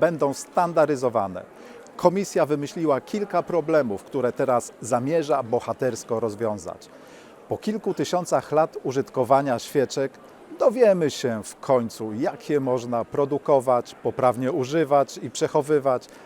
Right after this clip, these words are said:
pod jakim kątem można je stawiać i jaka jest dopuszczalna wysokość płomienia.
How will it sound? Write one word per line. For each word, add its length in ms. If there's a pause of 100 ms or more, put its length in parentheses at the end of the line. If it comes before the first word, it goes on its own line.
(120)
pod 160
jakim 360
kątem 440
można 360
je 140
stawiać 680 (380)
i 100
jaka 380
jest 220
dopuszczalna 600
wysokość 760 (200)
płomienia. 720